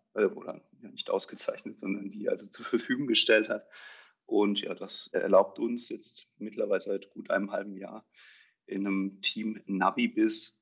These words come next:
uns mit, ja, der Qualität von Daten in E-R-P-Systemen auseinanderzusetzen.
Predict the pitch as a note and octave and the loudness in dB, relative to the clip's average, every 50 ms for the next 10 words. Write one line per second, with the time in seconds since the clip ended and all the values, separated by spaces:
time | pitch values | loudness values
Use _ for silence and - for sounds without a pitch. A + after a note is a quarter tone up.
0 | _ _ - - F#2+ G2+ G#2 G#2 - - - - G2+ G2 G2 - - - _ _ | _ _ 0 2 2 4 4 2 0 -2 -2 -2 -4 -2 -2 -2 -6 -6 _ _
1 | _ _ _ - A#2 G2 F#2+ - _ _ _ - - - - F#2 G2 F#2+ F#2+ - | _ _ _ -16 -14 -14 -14 -14 _ _ _ -20 -10 2 6 8 8 8 6 0
2 | - - - - F#2+ F#2 F#2+ - - - A2+ A2+ - - - G#2+ G2+ G2+ G#2+ A2+ | -10 -10 0 2 4 4 4 2 2 0 0 0 0 -4 0 2 2 2 0 -6
3 | - - _ _ _ _ _ _ - - F2+ F#2+ - - - - C3 C3+ C3+ - | -12 -14 _ _ _ _ _ _ 2 4 4 4 2 0 -8 -14 -14 -14 -14 -16
4 | - A2+ A2 A#2 A#2+ A#2+ - - A2 G2 F#2+ - - G#2+ G2 - G#2+ - - - | -12 -10 -10 -10 -10 -12 -12 -10 -8 -8 -8 -8 -8 -8 -8 -8 -8 -8 -8 -6
5 | - G#2+ G#2 F2+ G#2 - - A2+ G#2+ G#2+ G2 - - G2+ - - G2 - - - | -6 -4 2 2 0 2 0 -6 -6 -6 -6 -8 -6 -6 -6 -8 -8 -10 -14 -16
6 | - - _ | -18 -18 _